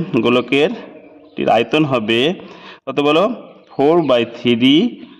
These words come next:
পাই। গোলকের আয়তন সবসময় কত? ফোর বাই থ্রি পাই আর কিউব। এটা হয়ে গেল এর আয়তন। ঠিক আছে, দেখো এখানে কি দিয়েছে দেখো, গোলক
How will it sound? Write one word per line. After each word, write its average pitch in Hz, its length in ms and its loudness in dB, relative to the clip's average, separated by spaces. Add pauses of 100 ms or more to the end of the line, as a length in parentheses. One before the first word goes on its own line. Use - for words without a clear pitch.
(300)
পাই। 90 260 -4 (220)
গোলকের 139 340 2
আয়তন 143 280 2
সবসময় 151 300 -2
কত? 147 140 -2 (120)
ফোর 143 140 0
বাই 139 140 0
থ্রি 151 240 0
পাই 135 420 2 (2500)
আর 120 240 0 (640)
কিউব। 110 220 -6 (340)
এটা 156 220 0
হয়ে 120 160 0
গেল 117 180 2 (580)
এর 139 200 0 (920)
আয়তন। - 380 -10 (200)
ঠিক - 120 -4
আছে, 151 220 -2 (380)
দেখো 151 260 0 (280)
এখানে 123 160 0
কি 135 140 0
দিয়েছে 135 240 2
দেখো, 131 220 0
গোলক 131 300 0